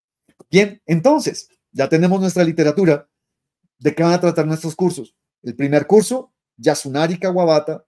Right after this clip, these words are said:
Vamos a leer casi cinco libros. Hace poco apareció el último libro de Kawabata, Dientes de León. Yo no he tenido la oportunidad de leerlo. Acaba de llegar a las librerías hace unos cuantos días, de hecho. Voy a echarle un ojo en este fin de semana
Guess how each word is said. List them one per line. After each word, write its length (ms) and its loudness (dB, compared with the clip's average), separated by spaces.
Vamos 240 -10
a 60 -2
leer 260 2
casi 240 -8
cinco 340 -4
libros. 380 -4
Hace 200 -6
poco 300 2
apareció 460 -4
el 80 -6
último 400 -4
libro 240 -2
de 80 -2
Kawabata, 600 -4
Dientes 500 -4
de 80 -2
León. 340 -4
Yo 120 -4
no 100 -4
he 60 -6
tenido 220 -2
la 80 2
oportunidad 380 -6
de 60 -4
leerlo. 460 -2
Acaba 320 0
de 60 0
llegar 180 0
a 40 -4
las 160 -2
librerías 540 -6
hace 220 -12
unos 200 -12
cuantos 500 -6
días, 340 -2
de 140 -6
hecho. 220 -20
Voy 120 0
a 40 2
echarle 240 -4
un 120 -2
ojo 200 -2
en 160 -8
este 180 -10
fin 140 -8
de 60 -6
semana 420 -8